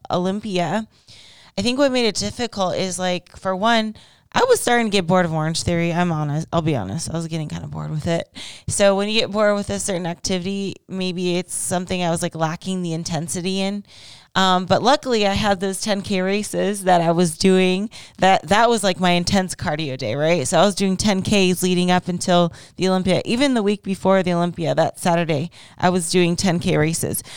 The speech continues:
So that kinda saved me there a little bit. But I think also it being wintertime, um, n-, most people in the winter aren't gonna be walking around as much.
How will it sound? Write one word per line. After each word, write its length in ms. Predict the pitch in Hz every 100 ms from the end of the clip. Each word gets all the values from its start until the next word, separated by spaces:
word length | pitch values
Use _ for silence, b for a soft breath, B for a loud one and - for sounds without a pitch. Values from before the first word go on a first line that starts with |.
| B
So 140 | -
that 180 | 190 226
kinda 200 | 233 208
saved 260 | 196 190 180
me 140 | 180
there 200 | 170 175
a 40 | 165
little 200 | 156 165
bit. 220 | 170 -
But 140 | 180
I 100 | 139
think 260 | 185 208 202 -
also 360 | 180 180 185
it 160 | 185 -
being 260 | 185 180
wintertime, 720 | 165 165 170 214 208 240 247 B B B B _
um, 600 | 190 196 180 180 165 165 _ _ _ _
n-, 280 | 180 196 196 - _
most 400 | 202 233 277 -
people 380 | 226 220 208 208
in 220 | - 214
the 60 | 190
winter 300 | 185 190 180
aren't 220 | 170 180
gonna 180 | 196 185
be 140 | 180 175
walking 480 | 170 175 - 185
around 260 | 170 165 175
as 100 | 180
much. 320 | 185 180 -